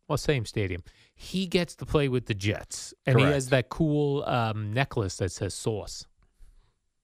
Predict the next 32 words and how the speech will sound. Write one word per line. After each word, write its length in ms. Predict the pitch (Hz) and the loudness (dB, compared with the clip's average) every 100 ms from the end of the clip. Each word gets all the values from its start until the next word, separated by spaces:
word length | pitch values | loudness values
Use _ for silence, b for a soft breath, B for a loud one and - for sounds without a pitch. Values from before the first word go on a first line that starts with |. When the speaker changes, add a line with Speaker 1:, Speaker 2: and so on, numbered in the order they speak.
| _ | _
Speaker 2:
Great. 500 | - 156 202 - - - _ _ _ _ _ _ | 0 2 2 0 -8 -14 _ _ _ _ _ _
Speaker 1:
You 160 | 131 220 | -2 0
need 180 | 196 104 | 0 0
one 160 | 101 | 0
of 60 | 95 | 0
those 280 | 90 92 87 | -2 -4 -4
that 120 | 104 | -6
says 220 | - 92 | -4 -2
Speaker 2:
I 200 | 107 139 | 2 2
am 100 | 160 | 4
not 180 | 120 175 | 4 6
Speaker 1:
Greco. 140 | - | 4
Speaker 2:
wearing 240 | 170 165 151 | 4 4 2
a 40 | |
necklace 440 | 131 123 117 120 - | 2 0 0 -4 -2
that 160 | 113 | -4
says 180 | - 107 | -2 0
anything. 380 | 123 117 85 101 | 2 0 -2 0
Speaker 1:
That 80 | 104 | 2
Speaker 2:
I 20 | |
Speaker 1:
would 40 | |
Speaker 2:
don't 100 | 139 131 | 2 2
Speaker 1:
be 40 | |
Speaker 2:
wear 160 | 123 127 | 2 2
Speaker 1:
kick 80 | |
Speaker 2:
jewelry 380 | - 135 143 110 | 2 2 2 0
Speaker 1:
ass. 60 | 87 | -4
Speaker 2:
except 220 | - 104 | -6 -6
for 60 | 104 | -2
my 80 | 98 | 0
wedding 240 | 104 87 | 0 -2
ring. 220 | 69 67 | -6 -10